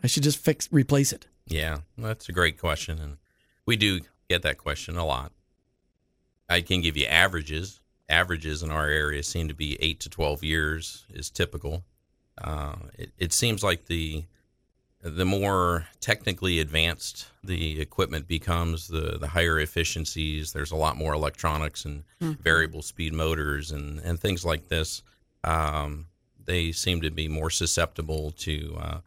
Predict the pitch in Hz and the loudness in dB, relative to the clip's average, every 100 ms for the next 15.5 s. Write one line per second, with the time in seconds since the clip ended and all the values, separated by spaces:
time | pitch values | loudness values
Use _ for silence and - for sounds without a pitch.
0 | _ _ _ - 82 76 73 82 _ _ | _ _ _ -8 -6 -4 -6 -8 _ _
1 | _ _ - 80 80 73 90 78 80 76 | _ _ 0 2 2 0 2 2 2 -4
2 | 73 - - 73 73 76 - 78 - 73 | -6 -8 -6 -6 -2 -4 -2 -6 -2 -2
3 | 73 73 69 71 73 71 73 67 69 69 | -2 -2 -2 -4 -4 2 2 2 -4 -4
4 | 69 73 73 - 80 73 76 76 73 71 | -4 -4 -4 -4 -4 -2 -2 -2 -2 -2
5 | 71 71 67 69 69 69 71 78 71 67 | -2 -2 -2 -4 -6 -6 -4 2 2 2
6 | 67 67 _ _ _ _ - 76 71 67 | 0 -6 _ _ _ _ -4 0 0 -2
7 | 69 71 76 _ _ _ - - 104 90 | -4 -10 -14 _ _ _ -20 -6 0 2
8 | 87 78 95 87 - 95 - - 87 82 | 2 0 0 -2 0 0 0 -2 -2 -2
9 | - 92 78 73 87 _ 87 76 85 82 | 0 2 0 -2 -10 _ -6 -4 -2 -2
10 | 78 - 76 73 76 - - - - _ | -2 -2 -2 -4 -8 -12 -12 -20 -20 _
11 | - 80 - 76 - - - - 80 - | -6 -4 0 -2 0 -8 -8 0 0 2
12 | 76 69 - 71 64 - - 71 - - | -2 0 0 0 -2 -4 0 0 -2 -14
13 | _ _ - 78 92 117 123 - 110 95 | _ _ -4 -2 4 4 4 4 4 4
14 | 104 - - 135 135 117 104 98 101 113 | 0 -2 -4 -2 0 0 2 0 0 -2
15 | 110 - 92 85 | -4 -2 -4 -4